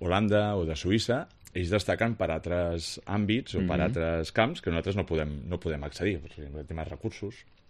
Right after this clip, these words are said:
Speaker 1: tema infraestructures, tema de vinculació amb tecnologia, però crec que a nivell de creativitat, a nivell de saber, mm,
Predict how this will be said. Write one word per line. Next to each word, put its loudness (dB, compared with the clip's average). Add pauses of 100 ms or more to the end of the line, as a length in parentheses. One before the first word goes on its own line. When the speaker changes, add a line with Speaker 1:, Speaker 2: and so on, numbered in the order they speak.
(680)
Speaker 1:
tema 0
infraestructures, -2 (600)
tema 2
de 0
vinculació -2
amb -4
tecnologia, 0 (520)
però 6
crec 0
que 4
a 6
nivell 2
de 4
creativitat, 2
a -2
nivell 0
de 2
saber, 0
mm, -4